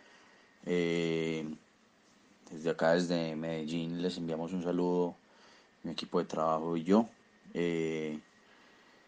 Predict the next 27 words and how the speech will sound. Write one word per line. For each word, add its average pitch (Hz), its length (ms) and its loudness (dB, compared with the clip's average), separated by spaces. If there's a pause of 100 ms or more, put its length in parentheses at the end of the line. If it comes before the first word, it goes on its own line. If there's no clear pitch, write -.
(580)
bueno, 95 300 8
Simplemente 107 540 8
Rugby 107 500 10 (1800)
nace 95 320 10
de 80 640 4 (600)
realmente 82 400 0
una 87 160 2
idea, 90 360 6
pues, - 280 -2
de, 76 260 0 (180)
de 82 80 -12
un, 82 180 -4 (100)
de 82 180 -6
un 76 60 -4
compañero 85 520 4
de, 78 380 4
de 80 120 0
club, 92 280 6 (1000)
Mateo 80 480 2
Arango, 85 420 6 (520)
alias 85 360 0
El 80 80 -4
Changuito, 87 500 0 (720)
y 127 140 12
yo, 117 320 12
de, 90 580 8
pues, - 480 -2